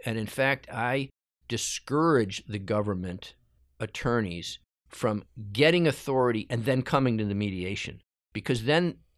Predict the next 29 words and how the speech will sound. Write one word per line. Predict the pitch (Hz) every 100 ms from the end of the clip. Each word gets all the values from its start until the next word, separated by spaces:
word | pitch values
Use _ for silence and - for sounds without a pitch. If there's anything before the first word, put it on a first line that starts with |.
| _ _ -
their | 101 123
supervisor | 131 - 180 156 123 113 107 104 110 127 _ _ -
has | 113
been | 101 117
anchored | 131 135 160 165 139
on | 120
a | 113
number | 110 139 170 104 104 - _ _ _ _ _ _ _
that | 117 110 -
was | 123
arrived | 107 107 117 147 120
at | 117 -
without | 110 117
the | 95
benefit | 131 151 - 110
of | 104
the |
mediation. | 110 117 135 165 - - _ _ _ _ -
And | 120
it's | 120
hard | - 120 127
to | 127
move | 151 208
that | 123 87
number | 92 87 76 -
after | 110 95 -
the | 90
fact. | - 87 73 - - _ _ -
So | - 160 147 -